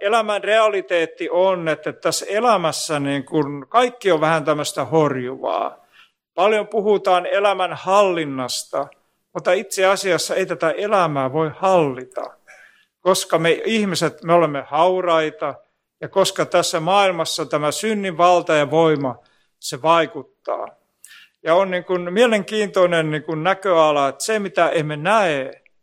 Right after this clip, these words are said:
loppujen lopuksi meidän elämässä on kaikkein kestävintä. Ja se on Kristuksen sovitustyö, vanhurskaus, lunastus, ja kerran me pääsemme kotiin ylösnousemuksen kautta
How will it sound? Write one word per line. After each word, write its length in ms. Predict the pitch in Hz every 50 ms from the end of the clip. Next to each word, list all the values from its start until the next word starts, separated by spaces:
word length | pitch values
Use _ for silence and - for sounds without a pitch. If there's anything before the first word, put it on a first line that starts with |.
| _ _ _ _ _ _ _ -
loppujen 460 | 175 220 226 233 - 190 180 165 160
lopuksi 480 | 160 165 160 165 165 151 151 - - 156
meidän 380 | 139 139 139 139 143 143 143 -
elämässä 580 | 170 175 180 180 165 147 139 131 - - 151 139
on 100 | 135 127
kaikkein 540 | - 160 165 165 160 160 - 147 135 131
kestävintä. 920 | 131 185 185 165 - - - - 147 131 120 131 135 - _ _ - - - _ _ _ _ _ _ _ _ _ _ -
Ja 60 | 180
se 140 | - - 226
on 200 | 196 170 156 -
Kristuksen 640 | - 196 226 - - - 185 - - 202 180 170
sovitustyö, 1200 | - - 190 190 180 180 175 165 170 - 160 147 135 - - - - 175 147 139 135 135 131 127 131 _ _ _ _ _ _ _ _ _
vanhurskaus, 1300 | 160 180 202 214 208 185 170 185 170 - - - - 175 160 156 151 147 143 139 131 - - - - _ _ _ _ _ _ _ _ _
lunastus, 1200 | 156 165 185 214 214 202 190 185 175 - - - - - 180 156 123 - - - - - _ _ _ _ _ _ _ _ -
ja 60 | 147
kerran 420 | - _ 190 202 220 208 202 190
me 120 | 185 185 180 - _ _ _ _
pääsemme 480 | 190 190 185 180 170 - 180 160 151
kotiin 640 | 147 - 185 185 180 185 - 170 160 156 147 139 135
ylösnousemuksen 1080 | - 214 208 214 202 185 - - 180 180 180 160 - 165 151 143 - - - 160 143
kautta 560 | - - 151 151 147 139 147 - - 147 139